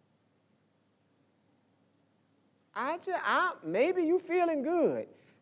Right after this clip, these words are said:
I personally would not want to take that. I would rather believe that there's enough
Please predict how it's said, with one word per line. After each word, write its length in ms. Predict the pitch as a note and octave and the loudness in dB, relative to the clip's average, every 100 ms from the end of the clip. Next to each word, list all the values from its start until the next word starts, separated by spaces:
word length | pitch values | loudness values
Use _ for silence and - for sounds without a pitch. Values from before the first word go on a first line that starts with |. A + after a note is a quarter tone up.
| _ _ | _ _
I 400 | F3+ C4+ F#4 G4 - | 6 8 8 6 2
personally 760 | F#4 G4 - D3+ B2 D3+ A#3 - - | 0 0 0 -6 -6 -8 -10 -16 -4
would 160 | A#3 G#3+ | -2 2
not 320 | A#3 A#3 G3 | 2 2 0
want 240 | G3+ G#3 | -4 -4
to 40 | G#3 | -6
take 280 | C#4+ A#3+ | -6 -6
that. 200 | D#3 F2 _ _ _ _ _ _ _ _ - | -12 -16 _ _ _ _ _ _ _ _ 2
I 220 | F3 C4+ | 8 8
would 180 | E4 C#4+ | 8 2
rather 680 | B3+ C4+ D4+ D4 C4+ B3+ B3 - _ _ _ _ - | 4 6 8 6 4 2 -4 -14 _ _ _ _ -2
believe 800 | F#3 A3 C#4 E4 A#3 F#3 F#3+ E3+ | 2 4 8 8 6 0 -4 0
that 460 | F#3 F3+ F3+ - - _ _ | 4 4 4 -2 -20 _ _
there's 280 | B2+ F#3+ F3+ | 2 4 6
enough 540 | F3 F#3+ C4 - - | 4 6 6 4 -2